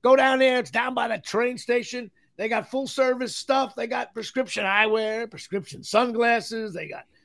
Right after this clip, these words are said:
safety glasses, sports glasses, contacts. They got for the kids. They have Ray-Ban, Coach, Ralph Lauren, Jimmy Choo,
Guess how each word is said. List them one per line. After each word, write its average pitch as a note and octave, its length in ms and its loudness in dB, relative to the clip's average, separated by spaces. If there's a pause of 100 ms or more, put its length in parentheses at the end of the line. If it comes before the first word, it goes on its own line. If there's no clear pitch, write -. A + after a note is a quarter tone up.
safety C#4 440 6
glasses, A#3 520 0
sports D4+ 400 -4
glasses, A#3+ 540 -4
contacts. B3 920 2 (220)
They - 100 -12
got - 300 -16
for - 100 -16
the - 180 -14
kids. C#4+ 500 0 (360)
They G3 140 2
have F#3+ 240 6
Ray-Ban, G3 760 10 (340)
Coach, - 560 4 (280)
Ralph F3+ 260 6
Lauren, G3+ 540 4 (360)
Jimmy F3+ 320 6
Choo, G#3+ 520 2